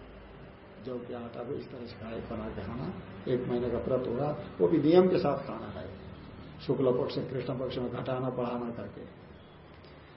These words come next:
चंद्रमा के कला में बढ़ाना है, शुक्ल पहले कृष्ण पक्ष में घटा दे जाए और शुक्ल पक्ष में बढ़ाता जाए, ऐसे। तो अमावा-, मान पूर्णमासी के बाद के जो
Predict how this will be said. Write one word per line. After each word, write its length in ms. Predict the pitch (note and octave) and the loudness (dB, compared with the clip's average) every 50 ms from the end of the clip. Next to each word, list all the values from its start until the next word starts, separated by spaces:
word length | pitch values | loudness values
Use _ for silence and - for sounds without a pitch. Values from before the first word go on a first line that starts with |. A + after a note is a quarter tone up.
| - - - - | -20 -20 -8 -4
चंद्रमा 340 | - B2+ B2+ C3 C3 C3+ C3 | 0 2 2 4 4 4 6
के 160 | C3 C3+ B2+ | 6 4 4
कला 300 | B2 B2+ B2 B2+ C3 C3 | 4 4 4 6 6 6
में 180 | B2+ B2+ A#2 - | 4 2 0 0
बढ़ाना 380 | A#2+ B2 B2+ C3 C3+ C3+ C3 | 0 0 0 0 0 0 2
है, 220 | B2 C3 B2+ A#2 - | 2 2 2 0 -2
शुक्ल 340 | - - - B2+ A#2+ C3 C3 | -4 -6 -6 -4 0 0 0
पहले 500 | - - - - - - C3 C3 B2+ C#3 | 0 -2 -8 -10 -6 -2 0 2 2 4
कृष्ण 320 | - - C3 - D#3+ D3 | 4 2 2 2 2 2
पक्ष 180 | C#3+ C3 - - | 2 2 2 0
में 140 | D3 C#3 | 0 0
घटा 280 | B2 A#2+ A#2 D#3 D3+ D3 | 0 2 4 4 6 6
दे 140 | D#3 E3 D3+ | 6 6 6
जाए 280 | D3 C3 A#2+ A2+ - - - - - - - - - | 4 4 2 0 -4 -6 -10 -14 -18 -20 -8 -2 -2
और 60 | C3 | 0
शुक्ल 260 | - - D3+ C3+ C#3+ | 2 4 4 6 6
पक्ष 240 | C#3+ C#3+ C#3 - - | 4 4 2 0 0
में 120 | C#3+ C3 C3 | 0 0 2
बढ़ाता 360 | B2 B2+ B2+ B2+ B2+ C3 B2 | 4 4 4 4 2 0 0
जाए, 320 | A#2 A#2 A2+ G#2+ G2+ B2 | 0 0 0 -2 -2 -2
ऐसे। 160 | A#2+ - A#2 A#2+ - - - - - - - - - - - - - - - | -2 -4 -4 -6 -8 -8 -12 -18 -20 -20 -20 -20 -20 -20 -20 -20 -16 -10 -8
तो 200 | A#2+ A2 - - - - - - - - - - - - - - - - - D#3 | -6 -6 -6 -6 -8 -12 -16 -18 -18 -20 -20 -20 -20 -20 -20 -20 -20 -10 -2 2
अमावा-, 480 | C#3+ C3+ C#3 C#3 C#3 - - - B2 | 4 6 8 10 8 8 6 4 0
मान 140 | B2 B2+ B2 | -2 -2 0
पूर्णमासी 560 | B2 - D3 C#3 D3 D3 D3 C#3+ C#3 C#3+ D3 | 4 8 8 10 10 10 8 8 6 6 4
के 120 | D3 D3 C#3 | 4 4 6
बाद 320 | C#3 C#3 C#3 C#3+ C#3 C3+ | 6 8 6 6 6 6
के 80 | C#3 C3 | 4 4
जो 140 | B2 C3+ | 4 4